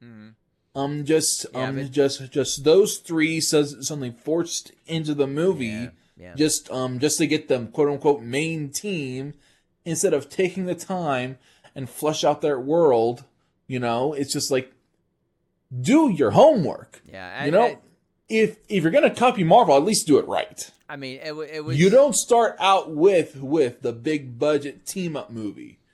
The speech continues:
Speaker 2: You set up everybody first, then you get everybody excited for the big team up movie.
Speaker 1: I agree, and I, and I think I, I, I think probably,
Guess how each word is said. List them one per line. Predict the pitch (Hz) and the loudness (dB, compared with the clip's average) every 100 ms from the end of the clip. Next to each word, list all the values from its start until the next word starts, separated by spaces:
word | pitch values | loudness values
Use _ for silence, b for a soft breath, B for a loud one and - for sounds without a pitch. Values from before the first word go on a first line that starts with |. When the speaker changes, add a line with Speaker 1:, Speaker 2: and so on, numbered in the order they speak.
| _ _ - | _ _ -12
Speaker 2:
You | 123 | -8
set | - 185 - | -6 -6 -6
up | 160 196 175 | -2 -2 0
everybody | 147 143 135 131 120 117 _ - | -2 -2 -2 -2 -2 -8 _ 0
first, | 247 160 139 - _ _ _ _ _ _ | 2 2 0 -10 _ _ _ _ _ _
then | 95 127 208 254 254 220 | -4 2 4 4 2 0
you | 180 | 0
get | 165 | 2
everybody | 151 151 139 | 2 4 2
excited | 127 156 135 120 | 2 0 -2 -4
for | 131 | -6
the | |
big | 123 117 | -2 -4
team | - 127 110 | -4 -6 -6
up | 98 | -8
movie. | 101 69 62 - | -10 -12 -16 -10
Speaker 1:
I | 139 143 | -6 -6
agree, | 127 123 110 107 | -8 -14 -14 -16
and | 127 131 | -14 -12
I, | 131 131 | -14 -14
and | 139 | -14
I | 139 | -14
think | - 180 185 _ | -12 -14 -14 _
I, | 139 135 _ _ _ _ _ | -16 -16 _ _ _ _ _
I, | 143 151 | -16 -14
I | 156 143 | -14 -14
think | - 196 208 208 _ | -14 -14 -14 -16 _
probably, | _ 165 165 180 185 175 190 202 202 | _ -10 -10 -10 -14 -18 -18 -16 -20